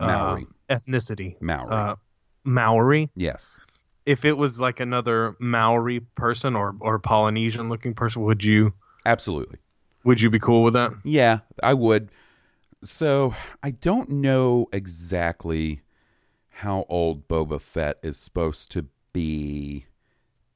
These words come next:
Speaker 2: in the original trilogy. Like, I don't know how old he is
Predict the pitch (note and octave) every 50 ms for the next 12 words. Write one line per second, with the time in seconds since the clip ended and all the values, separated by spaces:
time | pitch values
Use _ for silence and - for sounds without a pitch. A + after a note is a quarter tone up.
0 | _ _ - F#2 F2+ E2+ E2 E2 E2 D#2 F2 E2 D2+ C#2+ C#2+ C#2+ D#2 E2 E2 E2+
1 | E2+ D#2+ D2+ D#2 D2+ D2 C#2 C2+ - - - - D2 A#1+ A#1 G#1+ G1+ - - -
2 | - - - _ _ _ _ _ _ _ _ _ - D#2+ D#2 - - _ _ _
3 | _ - E2+ G#2 G#2+ C3 C3 - G#2 G2+ F#2 - F#2+ F#2 E2+ - F2 E2+ E2 E2
4 | D#2+ D#2+ - F#2+ E2 D#2+ - - E2+ E2 D#2 D#2 D#2 D#2 D#2 - - -